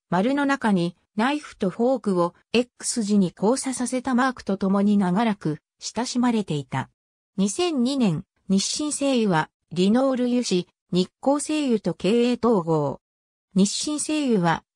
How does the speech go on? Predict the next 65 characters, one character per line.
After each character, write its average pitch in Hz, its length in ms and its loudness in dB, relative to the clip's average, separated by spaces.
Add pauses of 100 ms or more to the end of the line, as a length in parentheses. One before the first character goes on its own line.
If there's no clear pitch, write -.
(120)
持 175 120 0
ち - 140 -8
株 302 260 -2
会 294 220 -4
社 214 180 -2
と 190 160 -2
な 185 120 0
っ 185 40 -4
て、 - 280 -8 (180)
称 233 360 0
号 240 360 2
を 226 140 -2 (200)
日 240 200 0
清 185 340 0
オ 185 80 4
イ 277 140 0
リ 285 100 -2
オ 277 80 0
グ 262 160 0
ル 269 80 0
ー 294 80 -2
プ - 140 -18
株 262 240 -4
式 262 260 -6
会 262 180 -2
社 226 140 -2
に 175 120 2
改 165 340 0
め、 165 200 -2 (240)
日 185 300 0
清 302 160 0
製 302 280 -2
油 226 120 2
の 170 140 0
事 156 160 -4
業 269 260 2
部 269 160 0
門 202 260 2
は 165 220 0 (240)
会 254 220 0
社 - 160 -2
分 269 220 -2
割 - 280 -4
さ 202 140 -2
れ 196 120 0
て 175 120 -2
子 - 180 -8
会 269 240 -2
社 262 200 -2
日 254 200 -4
清 220 320 0
オ 165 80 4
イ 262 100 2
リ 254 120 2
オ 170 80 2
が 151 160 0
設 214 320 -4
立 220 200 -4
さ - 140 -4
れ 170 140 -4
た。 - 260 -4 (560)
二 185 140 2
千 311 320 -2
四 254 120 0
年、 208 260 0